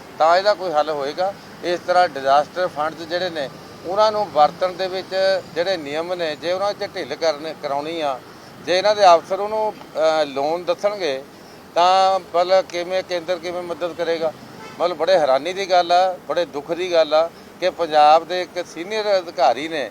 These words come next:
ਫਾਈਨੈਂਸ ਡਿਪਾਰਟਮੈਂਟ ਦੇ ਨੇ, ਇਹਨੂੰ ਕੇਵਲ ਲੋਨ ਕਹਿ ਕੇ,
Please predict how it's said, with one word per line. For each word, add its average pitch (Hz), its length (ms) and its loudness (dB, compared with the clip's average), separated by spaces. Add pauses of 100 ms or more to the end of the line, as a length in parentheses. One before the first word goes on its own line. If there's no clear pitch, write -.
(120)
ਫਾਈਨੈਂਸ 147 320 -2
ਡਿਪਾਰਟਮੈਂਟ 151 520 -2
ਦੇ 147 140 -6
ਨੇ, 170 200 -6 (320)
ਇਹਨੂੰ 208 220 -4
ਕੇਵਲ 190 320 -2
ਲੋਨ 160 340 -2
ਕਹਿ 175 200 0
ਕੇ, 196 280 -6